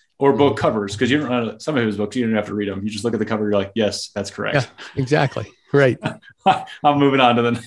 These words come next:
Speaker 1: <laughs> to the next thing. That's great. Uh, and we talked about the gratitude part, about being able to change that part. Also, I love that part too. And you even talked about earlier, and not just knowing your strengths and weaknesses, knowing your motivations, like knowing what's,
Speaker 2: Yeah.
Speaker 1: what's gonna be, "Hey, this is exciting to me now.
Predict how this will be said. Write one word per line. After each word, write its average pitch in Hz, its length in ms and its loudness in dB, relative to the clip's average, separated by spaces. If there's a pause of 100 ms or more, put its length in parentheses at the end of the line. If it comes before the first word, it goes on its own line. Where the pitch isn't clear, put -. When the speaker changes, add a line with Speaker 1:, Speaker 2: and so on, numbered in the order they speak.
Speaker 1:
<laughs> - 100 -20
to 196 80 -2
the 190 280 -6
next - 280 -8
thing. - 300 -10 (640)
That's 117 200 2
great. 113 320 4
Uh, 131 300 6 (580)
and 131 60 -6
we 135 60 0
talked 160 140 4
about 147 140 2
the 120 80 0
gratitude 120 400 -2
part, 113 160 0
about 104 340 -4
being 120 160 0
able 107 140 -2
to 98 60 -6
change 113 340 -4
that 107 160 -2
part. 107 340 -4
Also, 165 240 2
I 123 140 2
love 160 240 4
that 120 180 -2
part 120 180 -2
too. 214 140 -2
And 139 100 0
you 190 120 0
even 135 160 2
talked 120 220 -4
about 104 220 -8 (240)
earlier, 110 440 4
and 104 140 0
not 123 180 4
just 120 180 -4
knowing 113 200 0
your 101 40 -2
strengths 110 280 -6
and 101 60 -6
weaknesses, 110 360 -2
knowing 120 200 2
your 107 120 0
motivations, 104 580 -4
like 104 220 -4
knowing 120 240 4
what's, 110 260 0
Speaker 2:
Yeah. 107 80 0 (160)
Speaker 1:
what's 131 180 2
gonna 131 260 2
be, 123 580 4
"Hey, 131 100 2
this 143 220 2
is 180 80 -4
exciting 127 400 0
to 127 120 -6
me 120 80 0
now. 113 540 2